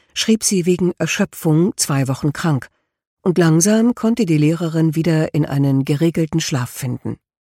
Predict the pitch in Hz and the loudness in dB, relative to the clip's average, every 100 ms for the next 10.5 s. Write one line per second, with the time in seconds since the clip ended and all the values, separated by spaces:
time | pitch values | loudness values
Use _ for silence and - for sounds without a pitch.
0 | _ _ _ _ _ _ - 139 139 151 | _ _ _ _ _ _ -2 2 2 0
1 | - _ _ _ 170 165 165 180 - 202 | -6 _ _ _ -2 2 4 2 0 -8
2 | - - 139 135 - - - - - 233 | -4 -2 -2 -4 -6 -14 -20 -20 4 4
3 | - 214 - 214 190 147 143 - 196 190 | 4 0 -2 -2 0 0 -2 0 -4 -4
4 | - - 160 - 202 202 - 147 - 180 | -6 -4 -4 -2 -2 -2 -2 -4 -4 -4
5 | 165 - 165 - 143 139 147 160 160 - | -4 -2 -2 -2 -2 2 2 2 0 -2
6 | 160 147 156 160 160 160 - - _ - | -2 2 4 6 4 2 -6 -20 _ 0
7 | 156 - 185 - - 135 - - 143 156 | 0 0 -4 -6 -4 -6 -6 -4 -2 0
8 | 175 - 151 180 147 123 123 - 123 131 | -4 -2 -2 0 0 0 -2 -4 -4 -6
9 | - - 135 - _ _ _ _ _ _ | -4 -4 -6 -12 _ _ _ _ _ _
10 | - 147 - - | -4 0 2 0